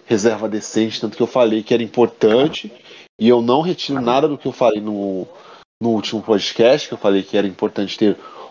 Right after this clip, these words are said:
um bom reserva, porque a gente sofreu muito na temporada passada com a falta de um backup pro Tierney, mas eu acho que, tipo, o Arteta ficou mais com receio de não ter o Partey do que não ter o Tierney pra esse jogo.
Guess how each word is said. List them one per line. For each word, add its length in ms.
um 100
bom 220
reserva, 560
porque 240
a 60
gente 160
sofreu 420
muito 380
na 80
temporada 420
passada 480
com 160
a 60
falta 600
de 220
um 360
backup 520
pro 160
Tierney, 640
mas 200
eu 80
acho 240
que, 160
tipo, 360
o 60
Arteta 300
ficou 340
mais 320
com 100
receio 420
de 80
não 160
ter 140
o 60
Partey 480
do 100
que 120
não 380
ter 140
o 80
Tierney 460
pra 160
esse 180
jogo. 340